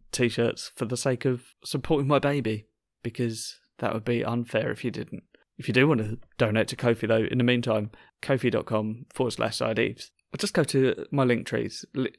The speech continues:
linktr dot E E forward slash side eaves. Uh, it's got all the links to everything, all of the, all of the, all of this,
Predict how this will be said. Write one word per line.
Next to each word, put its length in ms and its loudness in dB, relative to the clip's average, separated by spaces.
linktr 500 -2
dot 200 -6
E 120 4
E 200 0
forward 300 -2
slash 260 -6
side 260 -2
eaves. 320 -4
Uh, 340 0
it's 120 -8
got 160 2
all 140 2
the 80 2
links 240 -2
to 140 -2
everything, 480 -4
all 260 4
of 120 -2
the, 260 2
all 180 0
of 100 -4
the, 200 0
all 200 2
of 80 -6
this, 260 -8